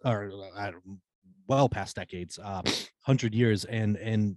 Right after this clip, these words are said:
uh, twenty seventeen, uh, the family of Uncle Nearest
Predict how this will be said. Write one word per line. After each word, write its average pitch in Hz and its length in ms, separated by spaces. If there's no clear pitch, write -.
uh, 107 140
twenty 139 240
seventeen, 117 800
uh, 107 180
the - 100
family 120 680
of 101 360
Uncle 113 240
Nearest 104 500